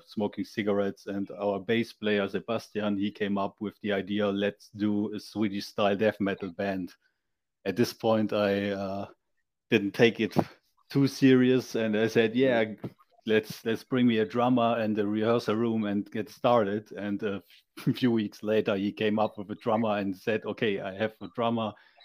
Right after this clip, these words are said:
I have a rehearsal room. When do we start?" So that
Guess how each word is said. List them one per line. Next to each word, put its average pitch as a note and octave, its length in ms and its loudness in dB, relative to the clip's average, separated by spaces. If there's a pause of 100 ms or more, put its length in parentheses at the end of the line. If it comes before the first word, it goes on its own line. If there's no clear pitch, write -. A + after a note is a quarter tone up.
(160)
I G2+ 60 0
have G#2 120 0
a A2 40 2
rehearsal G#2+ 520 2
room. A2 260 0
When G#2+ 220 0
do A2 120 -2
we G#2+ 120 -4
start?" G#2 520 -2
So G#2 300 -4 (640)
that A#2+ 140 0